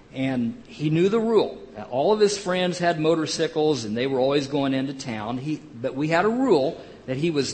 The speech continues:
to never get on a motorcycle without a helmet. Well, God, in his great infinite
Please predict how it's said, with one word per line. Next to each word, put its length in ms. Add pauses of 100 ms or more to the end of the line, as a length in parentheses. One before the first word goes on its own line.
to 100
never 640
get 260
on 160
a 40
motorcycle 640
without 340
a 60
helmet. 360 (920)
Well, 340 (1300)
God, 460 (140)
in 140
his 320
great 380 (480)
infinite 600